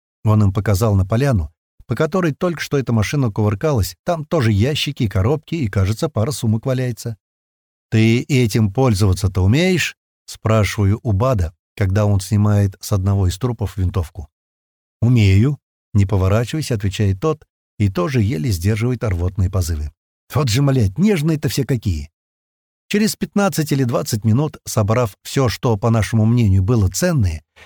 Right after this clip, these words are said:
и нагрузившись, как ишаки, двинулись почти бегом в гущу леса. Едва отошли метров сто, как снова услышали пару выстрелов из ружей, затем длинную автоматную очередь. «Кого-то гоняют»,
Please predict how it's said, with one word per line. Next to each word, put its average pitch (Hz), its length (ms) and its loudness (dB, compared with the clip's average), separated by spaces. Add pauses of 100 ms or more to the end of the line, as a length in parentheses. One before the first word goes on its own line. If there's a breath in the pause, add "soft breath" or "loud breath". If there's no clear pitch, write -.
(120 loud breath)
и 156 240 0
нагрузившись, 131 720 0
как 117 200 -2
ишаки, 120 460 -4 (360)
двинулись 214 500 2
почти - 280 -2
бегом 151 360 0
в 110 60 -2
гущу 95 300 0
леса. 85 360 -4 (580)
Едва 117 340 2
отошли 127 340 0
метров 117 360 0
сто, 143 340 -2 (340)
как 117 240 -2
снова 135 480 0
услышали 117 560 0
пару 107 340 0
выстрелов 156 640 -2
из 143 120 -4
ружей, 156 360 -4 (340)
затем 156 380 2
длинную 185 440 2
автоматную 110 680 0
очередь. 85 460 -4 (540)
«Кого-то 98 400 0
гоняют», 120 680 2